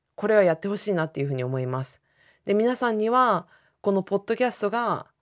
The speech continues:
皆さん、皆さんにとってのモチベート、うん、継続する、えー、源に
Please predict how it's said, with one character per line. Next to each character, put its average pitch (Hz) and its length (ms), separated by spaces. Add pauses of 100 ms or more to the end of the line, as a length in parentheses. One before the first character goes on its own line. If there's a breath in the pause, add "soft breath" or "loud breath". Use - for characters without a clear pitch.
(160)
皆 196 160
さ 185 100
ん、 156 220
皆 185 180
さ 185 140
ん 151 60
に 151 100
と 240 100
っ - 80
て 190 140
の 185 400 (260)
モ 175 140
チ - 160
ベ 175 160
ー 170 80 (320)
ト、 185 260 (400)
う 170 60
ん、 156 240 (100)
継 196 240
続 190 240
す - 180
る、 247 440 (500)
え 151 580
ー、 - 80
源 175 640 (300)
に 180 340